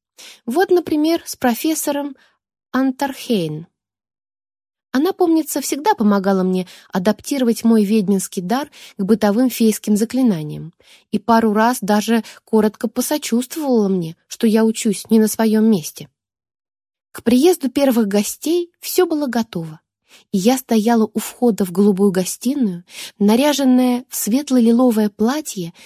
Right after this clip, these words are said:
с прозрачными, отливающими розовым небольшими крылышками. Само платье было иллюзией, наложенной на фиолетово-чёрное платье Таниты. Оно мне безумно нравилось, но к образу легкомысленной феечки,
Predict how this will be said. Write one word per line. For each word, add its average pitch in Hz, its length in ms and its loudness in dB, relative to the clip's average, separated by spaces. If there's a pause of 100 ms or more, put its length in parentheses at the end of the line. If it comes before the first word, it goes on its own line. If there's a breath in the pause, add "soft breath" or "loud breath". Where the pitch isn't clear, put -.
(120)
с - 100 -14
прозрачными, 190 960 -2 (240 soft breath)
отливающими 226 1040 0
розовым 247 760 -2
небольшими 185 560 -2
крылышками. 170 720 -8 (640)
Само 269 360 0
платье 311 480 -2
было 247 240 -2 (140)
иллюзией, 180 760 0 (300)
наложенной 214 800 2 (180 soft breath)
на 226 140 4
фиолетово-чёрное 247 1120 -2
платье 202 500 -4
Таниты. 196 540 -6 (800 soft breath)
Оно 247 280 2
мне 254 180 4
безумно 240 400 4
нравилось, 240 800 -2 (240)
но 226 240 4
к - 220 -18
образу 226 460 2
легкомысленной 214 760 2
феечки, 302 720 -6